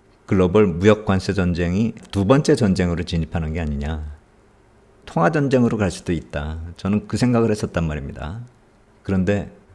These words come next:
그렇게 되면은 트럼프 대통령이 달러 약세, 저금리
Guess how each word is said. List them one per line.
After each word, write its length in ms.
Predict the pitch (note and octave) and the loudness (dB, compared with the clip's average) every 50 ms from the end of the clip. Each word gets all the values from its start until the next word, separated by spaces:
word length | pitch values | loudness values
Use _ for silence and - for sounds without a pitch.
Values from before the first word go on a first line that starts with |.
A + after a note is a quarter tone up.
| - - | -12 -6
그렇게 240 | - G#2 G#2+ - A#2+ | -4 -2 2 4 4
되면은 520 | G#2 G#2 G2 G2 F#2+ G#2+ G#2 F#2 D#2+ B1+ - - - _ _ _ - | 4 6 4 4 2 2 2 0 0 -4 -8 -16 -20 _ _ _ -2
트럼프 200 | - A#2+ A2 A2 | 0 0 2 2
대통령이 520 | - A2 - - F#2+ E2+ E2 E2+ F#2+ G#2 - | 0 -2 0 0 -2 -2 -2 -2 -2 0 2
달러 260 | A2+ A2+ A#2+ A#2+ A2+ | 2 4 4 4 4
약세, 300 | G#2 F#2+ - - G#2 F2+ | 4 2 0 -2 -2 -2
저금리 640 | - - G2 F#2+ E2+ F#2+ F2+ F2+ F#2 F2 D#2 D#2 | 2 2 2 2 2 0 0 0 0 -2 -2 -4